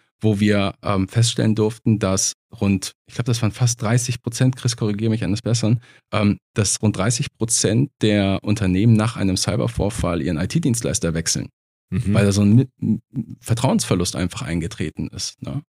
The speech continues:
Speaker 1: Weil eben die Idee da war, ich geb dir die, die, quasi die, die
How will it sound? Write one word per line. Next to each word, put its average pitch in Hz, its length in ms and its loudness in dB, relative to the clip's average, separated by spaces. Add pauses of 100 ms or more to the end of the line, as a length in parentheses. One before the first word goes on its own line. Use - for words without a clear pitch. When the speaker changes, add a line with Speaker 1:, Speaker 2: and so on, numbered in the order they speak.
(260)
Speaker 1:
Weil 98 140 -2
eben 107 320 2
die 101 320 0 (180)
Idee 113 320 2
da 113 300 0
war, 113 260 -4
ich - 200 -8 (140)
geb 120 160 0 (140)
dir 104 180 4
die, 95 380 0
die, 87 340 -2 (500)
quasi 95 300 0
die, 92 180 0
die 95 280 0